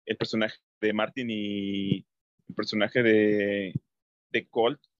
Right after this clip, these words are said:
pues representan este, el pesimismo de la vida y el otro un poco más como el estoicismo, ¿no? Y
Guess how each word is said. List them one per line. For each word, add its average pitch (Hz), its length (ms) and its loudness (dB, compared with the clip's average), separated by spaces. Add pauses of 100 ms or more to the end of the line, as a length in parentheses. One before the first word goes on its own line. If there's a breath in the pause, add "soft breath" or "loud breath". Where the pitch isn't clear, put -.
pues 113 220 4
representan 113 560 0
este, 104 380 -2
el 113 120 0
pesimismo 113 540 2
de 107 60 6
la 101 80 6
vida 113 280 6
y 107 100 6
el 101 100 2
otro 101 200 -2
un 110 100 0
poco 110 520 4
más 104 420 -4
como 107 280 2
el 104 100 4
estoicismo, 104 540 -6
¿no? 104 220 0
Y 98 540 -4